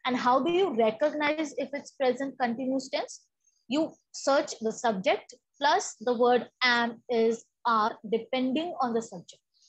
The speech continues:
So if there are plural, there's gonna be are. If it's a singular, either it's gonna be am or is. Okay? The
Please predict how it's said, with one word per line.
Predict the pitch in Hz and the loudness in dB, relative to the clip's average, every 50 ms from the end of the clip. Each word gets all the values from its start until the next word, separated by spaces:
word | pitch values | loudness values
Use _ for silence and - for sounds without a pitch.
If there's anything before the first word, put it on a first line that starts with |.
| _ _ | _ _
So | - 269 | -10 -8
if | 240 220 | -2 0
there | 269 269 | 0 0
are | 285 - - _ | 0 -4 -4 _
plural, | 349 392 403 381 285 240 294 - 233 214 | 0 0 2 2 2 2 0 -2 -4 -2
there's | 214 226 233 220 220 | 0 0 0 0 -2
gonna | 240 233 226 233 220 | -4 -4 -4 -2 0
be | 262 359 - - _ _ _ _ _ _ | 0 -2 -2 -4 _ _ _ _ _ _
are. | 247 233 202 175 - - _ _ _ _ - _ - - | 4 4 4 2 -2 -8 _ _ _ _ -20 _ -6 -6
If | 233 233 | -2 0
it's | 247 247 254 | 0 -2 -2
a | 240 240 - | -4 -4 -4
singular, | 381 403 349 330 262 233 220 277 - - _ _ | -2 0 0 2 4 4 4 4 2 -4 _ _
either | 233 233 233 277 | 2 4 4 4
it's | 302 302 254 240 | 4 0 -2 -2
gonna | 247 262 247 247 | -2 0 2 2
be | 226 240 247 226 - - _ - | 2 2 0 0 -2 -8 _ 0
am | 226 220 262 349 453 - - - | 2 4 4 4 2 0 -6 0
or | - 208 202 254 403 - - _ _ _ _ _ _ _ | 2 6 6 6 6 4 0 _ _ _ _ _ _ _
is. | 269 233 - - - - - - _ _ _ _ _ _ _ | 2 2 2 0 -4 -8 -8 -10 _ _ _ _ _ _ _
Okay? | 214 202 285 311 - - - _ _ _ _ _ _ _ - | -6 0 0 0 0 0 -8 _ _ _ _ _ _ _ -2
The | 233 349 | 0 0